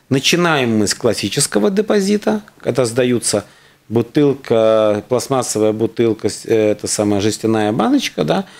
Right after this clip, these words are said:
и потом, э, но мы, но мы её делаем такую, которую, на которую можно потом будет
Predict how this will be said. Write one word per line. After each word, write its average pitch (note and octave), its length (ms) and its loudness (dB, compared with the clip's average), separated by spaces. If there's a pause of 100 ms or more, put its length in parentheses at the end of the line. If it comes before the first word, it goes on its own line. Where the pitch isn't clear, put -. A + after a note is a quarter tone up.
(360)
и E3+ 80 2
потом, C#4 840 2
э, C#3+ 640 2
но E3+ 400 2 (340)
мы, E3 500 4
но D3 160 4
мы F#3+ 120 4
её F#3 180 4
делаем E3+ 320 2
такую, B3+ 360 2
которую, E3+ 480 2
на D#3+ 80 2
которую E3 460 4
можно D3 360 2
потом F3 400 2
будет C#3 380 0